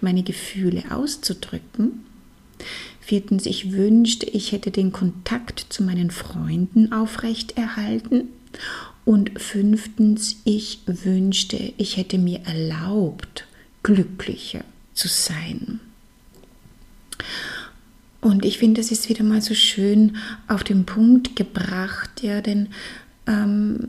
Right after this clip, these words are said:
es heißt immer wieder, Sterbende bereuen gar nicht so viel die Dinge, die sie getan haben, sondern viel, viel mehr Dinge, die sie nicht mehr getan haben. Ja. Was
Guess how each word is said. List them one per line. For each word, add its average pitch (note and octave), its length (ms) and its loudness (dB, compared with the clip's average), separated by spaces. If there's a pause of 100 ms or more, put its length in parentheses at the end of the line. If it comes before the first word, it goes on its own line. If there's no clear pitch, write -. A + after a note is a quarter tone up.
(160)
es A3+ 160 -2
heißt A3 160 -4
immer A3 260 4
wieder, G#3+ 160 -2
Sterbende G#3 880 4
bereuen G3 520 0
gar G3 160 -2
nicht G3 200 -2
so G#3 120 -6
viel G3+ 380 -2
die G3 140 -8
Dinge, G3 380 2 (140)
die A3 340 6
sie G#3+ 320 0
getan F#3 640 -2
haben, G3 400 -2
sondern F#3+ 680 0
viel, G3+ 280 -4
viel G3 220 -2
mehr F#3+ 220 0
Dinge, G3 320 0
die F#3+ 120 -4
sie - 160 -4
nicht F#3 680 2 (840)
mehr F3 220 -2
getan F3+ 720 -6
haben. F#3+ 720 -4 (240)
Ja. G#3+ 680 -4 (400)
Was B3+ 320 -2